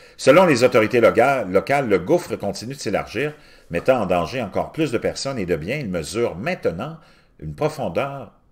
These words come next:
étonnante de soixante-dix mètres, deux cent trente pieds de profondeur. Le gouffre est un petit, était un problème depuis plusieurs années, mais on pense qu'il a été aggravé par les fortes pluies tropicales qui ont frappé la région. Regardez le gouffre,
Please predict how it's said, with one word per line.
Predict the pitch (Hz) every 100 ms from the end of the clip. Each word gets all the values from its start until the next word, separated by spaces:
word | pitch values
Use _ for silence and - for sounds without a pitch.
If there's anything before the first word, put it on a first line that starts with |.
| _
étonnante | 151 101 76 95 131 95
de | 76
soixante-dix | - - 113 - - 151 139 82 73
mètres, | 87 101
deux | 76 156
cent | - 165 165
trente | 104 82 76
pieds | 135
de |
profondeur. | - 87 - 78 71 95 90 - - _ _ _ _ _ _ _ _ -
Le | 78
gouffre | 73 113 117 82
est | -
un | 82 80 78 76 71 - _ _
petit, | _ - 131 -
était | - 80 73
un | 92
problème | 82 127 95 135 185
depuis | 110 -
plusieurs | 120 123 160 117
années, | 104 123 185 - _ - _
mais | 87
on | 80
pense | 113 135
qu'il | - 82
a |
été | 76 110
aggravé | 90 78 73 95 147
par | 147 110 123 123 82
les | 90 95
fortes | - 95 - 78
pluies | 82 101
tropicales | - 76 73 92 92 107 - _ _ -
qui | 85
ont |
frappé | 78 78 73
la | 135
région. | 85 76 85
Regardez | 95 71 80 127
le | 110
gouffre, | 67 78 120 -